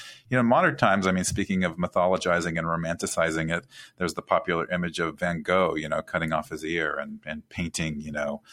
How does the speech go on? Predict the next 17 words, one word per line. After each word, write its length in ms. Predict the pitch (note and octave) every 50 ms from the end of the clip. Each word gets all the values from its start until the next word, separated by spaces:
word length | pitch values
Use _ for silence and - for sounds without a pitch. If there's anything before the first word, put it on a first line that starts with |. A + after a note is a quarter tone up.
| - - _
so 220 | - - - F2+ D#2+
well 260 | D#2 D#2+ D#2 D#2+ D#2+
because 380 | D2+ E2 D#2+ - F2+ E2 D#2+
of 160 | E2+ D#2+ - -
his, 360 | - E2 D2 D2 C2+ - -
uh, 180 | D2 D#2 D2
bipolar 460 | C#2 - D2 C#2 - - E2 D2+ D2+ -
condition 400 | - D#2+ - D#2 - - F2 D2+
as 180 | D2 C#2+ -
well. 380 | - E2 E2 D#2+ D2+ C#2+ D2+ - - - - - - - - - _
So 100 | - G#2+
I 40 | G#2+
read 140 | C#3 F3 G3+
up 160 | G3 - -
a 60 | -
little 220 | A#2+ G#2+ G2 G2+
bit 220 | E2+ F2+ F2 E2